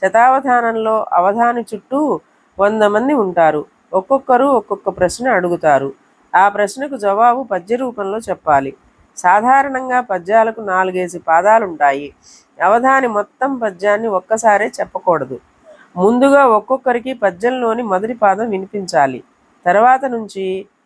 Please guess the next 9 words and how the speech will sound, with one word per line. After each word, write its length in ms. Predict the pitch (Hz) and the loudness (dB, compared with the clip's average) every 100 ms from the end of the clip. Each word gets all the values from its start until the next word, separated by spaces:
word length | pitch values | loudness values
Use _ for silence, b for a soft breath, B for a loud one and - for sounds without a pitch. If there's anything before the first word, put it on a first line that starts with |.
| _ - | _ -6
ఎవరెవరు 560 | 175 190 214 220 269 277 | 0 2 4 4 2 2
ఏ 260 | 190 196 | 2 2
ప్రశ్న 420 | 226 220 226 233 226 | 2 0 -2 -2 -2
వేశారో 680 | 208 208 214 202 220 302 | -2 0 2 2 2 -2
గుర్తుంచుకుని 920 | 208 185 - 208 196 - 254 311 185 - b b - | -4 -8 -10 -12 -12 -8 -4 -4 -4 -8 b b -4
ఒక్కొక్కరికే 680 | 180 185 277 - 269 247 240 | -4 -2 -4 0 0 2 2
రెండవ 420 | 220 202 220 240 | 2 2 2 2
పాదం 360 | 226 202 196 254 | 4 2 2 -2
వినిపించాలి. 720 | 185 180 180 165 156 139 135 | -6 -6 -8 -4 -2 -2 -4